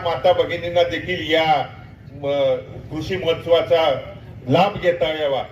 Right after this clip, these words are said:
म्हणून त्यांच्यासाठी हळदी कुंकू असेल किंवा खेळपैठणीच्या माध्यमातून त्या माता भगिनी देखील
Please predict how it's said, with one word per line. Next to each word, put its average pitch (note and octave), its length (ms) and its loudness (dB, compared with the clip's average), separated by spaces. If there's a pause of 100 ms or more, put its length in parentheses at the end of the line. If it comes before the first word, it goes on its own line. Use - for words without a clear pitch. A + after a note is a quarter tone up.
(200)
म्हणून E3+ 240 -4
त्यांच्यासाठी D3+ 720 2
हळदी D3+ 300 2
कुंकू E3 340 -2
असेल C#3 420 0 (300)
किंवा E3+ 280 6 (280)
खेळपैठणीच्या D#3+ 800 -2
माध्यमातून D3+ 600 -4
त्या D3 120 4
माता C#3+ 320 0
भगिनी D3 360 -4
देखील C#3+ 360 -4